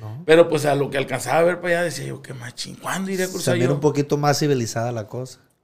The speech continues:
Speaker 2: Sí, pues de hecho cuando tú vas en el avión o ya sea en territorio mexicano o estadounidense, pero tú vas en la altura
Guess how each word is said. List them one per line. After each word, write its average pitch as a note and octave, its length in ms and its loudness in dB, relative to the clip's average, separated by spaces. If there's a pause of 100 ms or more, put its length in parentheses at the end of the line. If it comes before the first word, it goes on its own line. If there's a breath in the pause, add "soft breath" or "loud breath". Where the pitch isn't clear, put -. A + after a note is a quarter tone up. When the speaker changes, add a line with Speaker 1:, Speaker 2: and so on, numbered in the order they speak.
(180)
Speaker 2:
Sí, B2+ 640 2
pues C3 160 0
de B2+ 140 2
hecho C#3 240 -4
cuando D3 260 -2
tú C3+ 140 -6
vas C#3 160 0
en E3 120 -4
el D3+ 100 -4
avión C3 600 -4 (1400)
o A#2+ 280 0
ya B2 200 2
sea C#3+ 300 0
en C#3+ 200 -6
territorio B2+ 440 -2
mexicano C3+ 640 0
o B2+ 340 -2
estadounidense, B2 720 -2
pero B2+ 440 -4 (380)
tú B2+ 140 -8
vas D3 220 4
en F3+ 140 -6
la D#3 80 -4
altura C3+ 380 -10